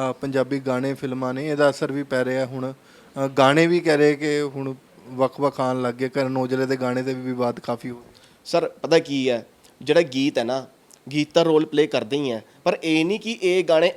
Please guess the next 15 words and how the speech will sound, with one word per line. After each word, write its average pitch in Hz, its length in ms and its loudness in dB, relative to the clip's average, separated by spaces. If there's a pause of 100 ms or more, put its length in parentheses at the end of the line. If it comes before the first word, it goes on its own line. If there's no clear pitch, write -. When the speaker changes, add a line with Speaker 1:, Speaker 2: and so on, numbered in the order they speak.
Speaker 2:
ਅੱਜ 147 180 -2
ਕੱਲ੍ਹ 156 300 2
ਦੇ 151 140 0
ਹੀ 160 280 0
ਆ 143 180 6
ਰਹੇ 135 160 0
ਨੇ। 127 200 -4 (340)
ਪਹਿਲਾਂ 151 220 2
ਕੁਲਦੀਪ 160 440 0
ਮਾਣਕ 156 260 0
ਸਾਹਿਬ 147 300 0
ਵੀ 160 80 0
ਗਾਣੇ 143 280 2
ਗਾਉਂਦੇ 127 280 0
ਸੀਗੇ, 120 320 -10